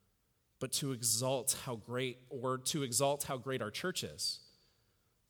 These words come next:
But we do all of it to exalt Jesus Christ.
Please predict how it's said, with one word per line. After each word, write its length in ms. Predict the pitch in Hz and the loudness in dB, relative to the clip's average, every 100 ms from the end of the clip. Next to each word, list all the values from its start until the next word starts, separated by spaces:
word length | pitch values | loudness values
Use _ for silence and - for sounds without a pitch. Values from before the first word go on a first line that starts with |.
| - | -12
But 140 | 120 | -10
we 100 | 117 | -8
do 260 | 123 135 117 | -4 -2 0
all 220 | 123 156 | 2 0
of 140 | 110 95 | -2 -6
it 180 | 90 - | -8 -6
to 160 | 117 | -6
exalt 380 | 98 104 107 98 | -4 -4 -4 -6
Jesus 360 | 110 104 95 - | -6 -4 -2 -4
Christ. 580 | - - - - - | -6 -12 -6 -6 -6